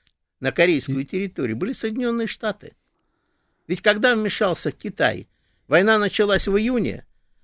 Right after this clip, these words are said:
Speaker 1: и
Speaker 2: Вы
Speaker 1: только
Speaker 2: сейчас
Speaker 1: в октябре,
Speaker 2: о каком
Speaker 1: когда
Speaker 2: годе
Speaker 1: американские
Speaker 2: говорите?
Speaker 1: войска вышли на корейско-китайскую границу, и создалась уже угроза Китаю, а ведь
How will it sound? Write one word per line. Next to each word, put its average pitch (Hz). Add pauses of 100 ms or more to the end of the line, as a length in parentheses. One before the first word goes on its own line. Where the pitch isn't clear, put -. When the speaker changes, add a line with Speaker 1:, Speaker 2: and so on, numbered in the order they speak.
(220)
Speaker 1:
и 147
Speaker 2:
Вы -
Speaker 1:
только -
Speaker 2:
сейчас -
Speaker 1:
в -
октябре, 143
Speaker 2:
о 147
каком 175
Speaker 1:
когда -
Speaker 2:
годе 151
Speaker 1:
американские 196
Speaker 2:
говорите? -
Speaker 1:
войска 185
вышли 131 (220)
на 135
корейско-китайскую 151
границу, 160 (320)
и 139
создалась 165
уже 151
угроза 156
Китаю, 190
а 113
ведь 131